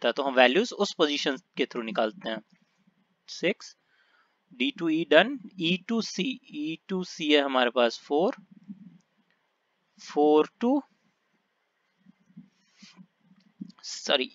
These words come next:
E to C है हमारा four, C to A, C to A है हमारे पास सिक्स।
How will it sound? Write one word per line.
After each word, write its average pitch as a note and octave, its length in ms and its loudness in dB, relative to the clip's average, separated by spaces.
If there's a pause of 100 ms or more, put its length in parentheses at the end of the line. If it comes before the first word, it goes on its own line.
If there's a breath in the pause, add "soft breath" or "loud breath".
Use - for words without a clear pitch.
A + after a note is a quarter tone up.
E E3+ 140 -4 (120)
to G#3+ 140 0
C E3+ 340 -4
है E3 60 4
हमारा C#3 300 4
four, E3+ 420 0
C E3+ 320 -4 (160)
to A#3 80 -4 (140)
A, D#3 100 6 (440)
C - 280 -10 (300)
to G#3+ 80 -6 (580)
A D3 60 -2
है C3+ 180 -2
हमारे B2 260 0
पास - 280 -2 (340)
सिक्स। - 540 -8